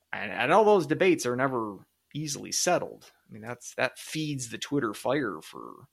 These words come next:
several days, uh, whenever those kind of situations come up. But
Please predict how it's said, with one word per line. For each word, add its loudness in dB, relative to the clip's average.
several -4
days, -6
uh, -14
whenever -10
those 0
kind -12
of -14
situations -10
come -14
up. -14
But -10